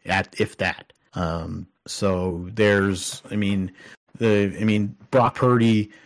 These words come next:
is, is the best. Uh, he's, he's advocating for C M C. I mean, he can advocate for C M C, can advocate for Deebo, Ayuk at times, but not all the time. Obviously, he's not consistent. They don't give it to him every single week.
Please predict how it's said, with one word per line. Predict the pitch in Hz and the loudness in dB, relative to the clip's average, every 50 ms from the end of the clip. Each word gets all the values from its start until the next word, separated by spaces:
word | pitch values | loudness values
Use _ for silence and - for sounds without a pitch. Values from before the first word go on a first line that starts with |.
| _ - | _ -6
is, | - 117 107 107 107 107 104 107 104 98 92 95 107 - | -2 2 4 4 6 6 4 4 2 -2 -4 -8 -12 -8
is | - 117 113 110 98 98 | -4 -2 0 0 0 -2
the | 110 | -2
best. | 90 95 117 110 101 - - - - - | 0 2 2 2 2 0 -2 -10 -8 -6
Uh, | 107 104 101 98 | -6 -4 -4 -6
he's, | 73 87 120 147 160 139 117 117 - - _ | -4 -2 0 2 2 2 0 -2 -6 -8 _
he's | - 147 156 151 135 139 139 - - - - - - | 0 2 4 4 4 4 2 0 -2 -8 -10 -4 0
advocating | 123 143 131 127 120 131 110 - - 123 123 123 120 123 117 | 2 4 4 4 2 0 -2 0 2 2 2 4 2 0 0
for | - - 113 110 | 0 0 0 0
C | - - - 127 123 127 | 0 0 2 2 4 4
M | 123 117 | 4 2
C. | 110 - - - 135 117 101 95 - - - - - - | 2 0 -2 0 2 0 0 0 -4 -12 -20 -18 -8 -2
I | 120 | 0
mean, | 127 127 120 | 2 2 2
he | 139 139 | 2 2
can | 139 143 120 | 2 2 2
advocate | 120 131 147 143 135 143 - - 139 131 127 123 | 4 4 4 4 2 0 0 2 2 2 2 2
for | - - 117 | 0 -2 -2
C | 110 - - 135 135 131 | -2 0 0 2 2 2
M | 131 123 120 | 4 2 0
C, | 110 - - 135 135 131 | 0 0 2 2 2 2
can | 135 120 113 | 2 0 0
advocate | 117 120 127 127 117 117 - - 127 123 117 - | 2 2 2 2 0 -2 -2 0 0 0 0 -2
for | - 104 | -6 -8
Deebo, | 95 101 117 127 127 120 131 123 123 123 127 127 123 120 - _ _ _ _ - | -4 -2 0 0 2 2 4 4 4 4 4 2 0 -2 -6 _ _ _ _ -4
Ayuk | 113 120 123 123 123 120 120 120 113 - | 0 2 2 4 4 4 2 2 2 0
at | 107 101 - | -2 0 2
times, | - 127 123 120 113 110 | 2 4 4 4 2 2
but | 117 104 | 0 0
not | 104 113 117 113 110 - | 0 2 2 2 0 0
all | - 110 113 113 110 | 0 0 2 2 2
the | 104 | 0
time. | - 113 110 107 104 | 0 0 0 2 2
Obviously, | 104 107 107 101 101 107 101 - - 110 | 2 0 0 0 0 -2 -4 -2 -4 -4
he's | 104 101 101 | -4 -4 -4
not | 110 107 104 - - - | -2 -2 -4 -4 -6 -8
consistent. | - 104 98 - 117 107 - - - 107 101 104 101 101 | -8 -8 -6 -6 -6 -8 -8 -8 -8 -6 -6 -6 -6 -2
They | 110 107 107 | 0 2 2
don't | 104 110 107 101 98 | 2 2 0 -2 -2
give | - 113 104 107 | 0 0 2 2
it | 107 107 | 0 0
to | - 110 107 | 0 -2 -2
him | 104 101 | 0 0
every | 104 104 98 104 | 0 0 0 -2
single | 98 - 104 101 101 98 | -4 -4 -4 -4 -2 -2
week. | 98 104 104 101 101 101 | -2 -2 0 -2 -2 -4